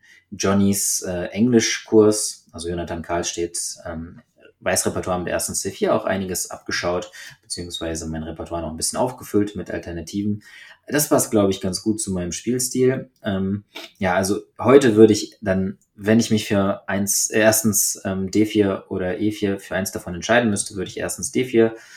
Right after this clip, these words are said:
ähm, sagen. Das, äh, ist ein bisschen näher verwandt mit, ähm, Englisch oder Reti. Aber ich habe ungefähr die Hälfte,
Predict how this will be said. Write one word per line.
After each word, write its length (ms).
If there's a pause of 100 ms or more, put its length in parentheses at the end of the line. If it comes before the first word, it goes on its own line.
(260)
ähm, 180
sagen. 380
Das, 400
äh, 160
ist 160
ein 80
bisschen 500
näher 240
verwandt 540
mit, 420
ähm, 400
Englisch 500
oder 240
Reti. 440 (440)
Aber 640
ich 440
habe 420
ungefähr 300
die 140
Hälfte, 480